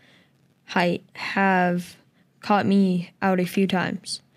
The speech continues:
I found it hard to believe the Yamaha seven hundred is the same level, and doubt it will have the opportunity to ride the, in the near future.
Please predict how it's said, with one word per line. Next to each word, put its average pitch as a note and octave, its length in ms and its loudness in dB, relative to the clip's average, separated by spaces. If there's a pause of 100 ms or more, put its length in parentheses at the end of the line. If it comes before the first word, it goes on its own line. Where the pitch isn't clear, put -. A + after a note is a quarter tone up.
(640)
I F#3+ 300 2
found A3 500 2
it - 200 -2
hard G#3+ 220 0
to G#3+ 60 0
believe G3+ 520 2
the F#3+ 200 -2
Yamaha F#3+ 460 0
seven G#3 320 2
hundred F#3 440 0 (180)
is F#3 300 -2
the F#3 120 -2
same F#3+ 340 0
level, F3+ 320 -2 (720)
and F3 400 0
doubt F#3+ 380 2
it F#3+ 240 -2 (460)
will G3 240 2
have F#3 380 0
the F3+ 360 -2 (240)
opportunity F#3+ 760 0 (180)
to G3 220 0
ride F3+ 440 0
the, F3 300 -4 (200)
in G3 140 2
the F#3+ 80 2
near F3+ 200 2
future. - 520 -4